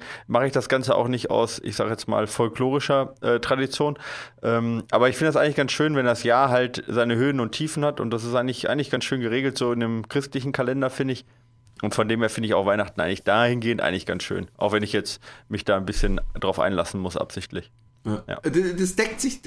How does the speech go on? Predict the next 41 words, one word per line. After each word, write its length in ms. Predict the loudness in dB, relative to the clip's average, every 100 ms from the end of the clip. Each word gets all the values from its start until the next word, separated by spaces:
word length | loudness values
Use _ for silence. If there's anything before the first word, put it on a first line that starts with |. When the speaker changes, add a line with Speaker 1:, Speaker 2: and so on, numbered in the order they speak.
| -6
Speaker 2:
extrem 520 | -2 -2 0 0 2
mit 140 | -2
einer 180 | -2 -2
Antwort, 460 | -2 -4 -2 -4 -2
die 100 | -4
ich 140 | -2
gestern 320 | -4 -4 -2
dem 80 | -2
Roman 360 | -2 -2 0 0
im 100 | 0
Happy 220 | -2 -2
Day 180 | -2 -2
gegeben 420 | -2 -2 -2 -2
hab, 180 | -4 -6
als 140 | -8
er 80 | -4
mich 160 | -2 -4
fragte, 480 | -4 -4 -2 -4 -6 -10 -20 -20 _ -2
äh, 100 | 0
„Brauchen 400 | 2 0 2 0
wir 140 | 2
Weihnachten 480 | 2 2 -2 -4 -4
überhaupt?“ 640 | -2 -2 0 -2 -4 -14 -14
Und 80 | -4
hab 80 | -4
ich 60 | -2
gesagt, 180 | -2
Speaker 1:
Ja. 100 | 0
Speaker 2:
„Spinnst 300 | 0 0 0
du, 60 | 0
warum 160 | 0 0
sollte 220 | -2 -2
ich 60 |
denn 140 | -4 0
Weihnachten 420 | 0 0 -4 -4
wegmachen?“ 420 | -4 -2 -2 -2 -8 -14 -20 -2
Weil 200 | 0 4
Weihnachten, 640 | 4 4 0 -2 -2 -2 -2
äh, 320 | 0 2 2 -2 -12 -20 _ _ _ _ -20 _ _ _ _ _ _ _ _ _
vor 180 | 0 4
allem 260 | 4 2